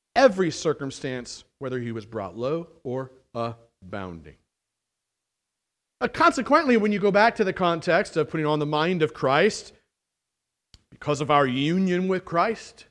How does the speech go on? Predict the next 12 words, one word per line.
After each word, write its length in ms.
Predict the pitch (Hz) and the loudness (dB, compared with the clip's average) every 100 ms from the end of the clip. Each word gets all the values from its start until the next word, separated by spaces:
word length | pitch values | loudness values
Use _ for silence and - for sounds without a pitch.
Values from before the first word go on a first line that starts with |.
| _ _ _ _ _ _ _ _ _ _ _ _ _ _ _ _ _ _ _ _ _ | _ _ _ _ _ _ _ _ _ _ _ _ _ _ _ _ _ _ _ _ _
that 320 | 113 254 302 | 6 6 6
putting 240 | - 277 240 | 2 0 2
on 100 | 240 | 2
of 80 | 214 | 2
the 80 | |
mind 220 | 214 214 180 | 2 2 0
of 100 | - | 2
Christ 400 | 294 311 247 190 | 2 2 -2 -2
was 160 | 180 | -2
also 480 | - 214 220 214 202 | 6 6 6 2 2
the 320 | 202 147 208 | 0 0 2
remedy 720 | 196 214 285 247 151 143 95 | 2 2 4 4 2 -2 -4